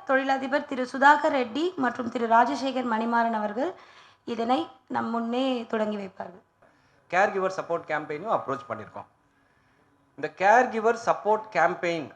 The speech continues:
Speaker 2: அப்படிங்கிற விஷயம் எப்படி வந்தது அப்படின்னு கேட்டிங்கன்னா, நம்ம டாக்டர் வி எஸ் நடராஜன் அவரோட பிரெயின் சைல்டு வந்து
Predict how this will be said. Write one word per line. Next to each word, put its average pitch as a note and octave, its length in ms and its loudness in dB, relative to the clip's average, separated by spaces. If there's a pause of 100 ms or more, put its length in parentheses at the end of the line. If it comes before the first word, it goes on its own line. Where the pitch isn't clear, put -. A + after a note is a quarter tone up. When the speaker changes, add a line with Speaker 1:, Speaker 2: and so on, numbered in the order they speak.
(420)
Speaker 2:
அப்படிங்கிற D3 1040 2
விஷயம் D3+ 320 -6
எப்படி A3 240 -2
வந்தது E3+ 460 2
அப்படின்னு C3+ 220 -4
கேட்டிங்கன்னா, A#2+ 480 -8 (420)
நம்ம D3 160 -4
டாக்டர் D3+ 360 2
வி D#3 80 -6
எஸ் F#3+ 180 -4
நடராஜன் E3+ 580 4
அவரோட D3 340 0 (100)
பிரெயின் E3 320 -4
சைல்டு D3+ 300 -6
வந்து D#3+ 360 -12